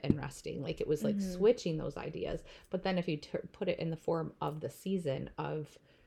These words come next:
Speaker 1: "I have prepared because now I am rested to partake in the celebration," or the eve comes, Christmas Eve comes, and now we celebrate Christmas.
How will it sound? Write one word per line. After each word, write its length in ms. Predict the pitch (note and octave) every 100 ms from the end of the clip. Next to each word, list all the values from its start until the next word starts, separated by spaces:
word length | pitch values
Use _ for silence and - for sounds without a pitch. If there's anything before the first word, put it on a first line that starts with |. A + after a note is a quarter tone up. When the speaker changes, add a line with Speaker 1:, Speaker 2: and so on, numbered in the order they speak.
| - _ _ _ _ _
Speaker 1:
"I 80 | D#3
have 360 | D#3 F3 E3+ -
prepared 460 | - - G3+ E3+
because 260 | D3+ E3 D3+
now 200 | D3+ D#3
I 80 | D#3
am 240 | D3+ D#3
rested 340 | D#3 - D3+
to 80 | -
partake 480 | - D#3 - D#3+ D#3+
in 80 | D#3
the 80 | D#3
celebration," 680 | - D#3 E3 D#3 - C#3+ - - -
or 160 | F#3 F3
the 200 | E3+ F3+
eve 280 | F#3+ F3+
comes, 320 | - F#3+ D3 -
Christmas 420 | E3 - D3 -
Eve 420 | E3 E3 E3 D#3+ -
comes, 380 | - G#3 E3
and 200 | - D#3
now 260 | D#3+ E3 F#3+
we 100 | F3
celebrate 500 | D#3 D#3+ D#3+ D3 C3
Christmas. 640 | - F3 - - - -